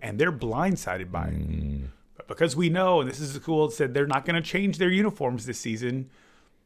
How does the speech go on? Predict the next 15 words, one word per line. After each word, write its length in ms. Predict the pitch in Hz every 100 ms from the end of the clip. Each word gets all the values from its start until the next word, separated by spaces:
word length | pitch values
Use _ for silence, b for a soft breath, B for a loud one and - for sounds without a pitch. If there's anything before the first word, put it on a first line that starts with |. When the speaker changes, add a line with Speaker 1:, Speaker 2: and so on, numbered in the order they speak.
| _ _
Speaker 1:
all 100 | -
right, 300 | 110 190 - -
let's, 320 | 127 123 -
let's 240 | 151 135 160
make 180 | 151
sure 200 | - 139
people 280 | 131 127 139
know. 300 | 139 151 113 B B B -
I 100 | 185
walked 240 | 220 -
into 120 | 185
my 140 | 165 151
game 240 | 147 175
last 260 | 160 143 -
night. 340 | 156 180 143